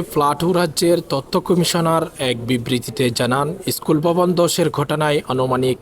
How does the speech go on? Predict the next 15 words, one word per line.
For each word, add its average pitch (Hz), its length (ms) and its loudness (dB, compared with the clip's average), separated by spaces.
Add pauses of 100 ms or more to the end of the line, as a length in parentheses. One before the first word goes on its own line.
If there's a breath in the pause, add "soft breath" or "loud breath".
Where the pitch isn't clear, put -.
(120)
একশো - 300 -2
বিশ 135 260 0 (160)
জন 120 140 2 (160)
আটকা 123 320 -4
পড়েছে 110 380 -2 (640 loud breath)
এবং 165 240 2 (260)
আটকা 139 280 -4
পড়াদের 156 500 2 (180)
অনেককে 165 360 0 (140)
ইতিমধ্যে 143 480 0 (120)
উদ্ধার 143 400 0
করা 156 200 0
হয়েছে। 151 340 0 (680 loud breath)
আহতদের 175 560 2 (180)
কোনো 151 200 4